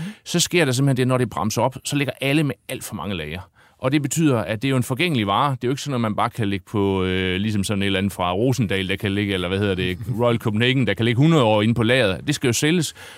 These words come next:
og så er det, man presser priserne. Og det er sådan set det, der er positivt nu, det er, at, øh,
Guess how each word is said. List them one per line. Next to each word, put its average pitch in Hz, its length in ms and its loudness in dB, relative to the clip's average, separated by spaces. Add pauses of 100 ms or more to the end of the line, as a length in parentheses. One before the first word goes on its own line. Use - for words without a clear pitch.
(120)
og - 100 -2
så 151 100 2
er 143 60 4
det, 143 80 2
man 123 140 2
presser 123 300 2
priserne. 120 420 0 (340)
Og - 100 -6
det 151 60 4
er 160 60 4
sådan 160 140 4
set 139 180 2
det, 147 120 2
der 139 80 2
er 104 60 4
positivt 120 580 0
nu, 120 140 4
det 113 200 0
er, 117 180 0
at, 92 280 -4
øh, 92 120 0